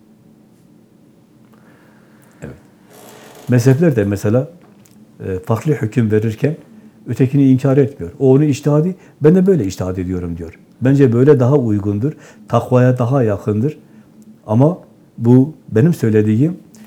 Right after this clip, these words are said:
e, yanlış ihtimali olan bir doğrudur. Onu söylediği doğru ihtimali olan bir yanlıştır bana göre diyor.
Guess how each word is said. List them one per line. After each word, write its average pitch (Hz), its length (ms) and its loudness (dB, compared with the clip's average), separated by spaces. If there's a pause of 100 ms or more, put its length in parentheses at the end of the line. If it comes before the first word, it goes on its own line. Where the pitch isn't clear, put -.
(320)
e, 107 140 -6
yanlış 113 560 0
ihtimali 123 580 -2
olan 143 380 2
bir 123 180 2
doğrudur. 110 500 0 (840)
Onu 156 200 4
söylediği 123 640 0
doğru 143 220 4
ihtimali 123 560 -2
olan 139 340 0
bir 131 100 2
yanlıştır 135 560 -2
bana 117 160 0
göre 120 300 -2
diyor. 92 160 -8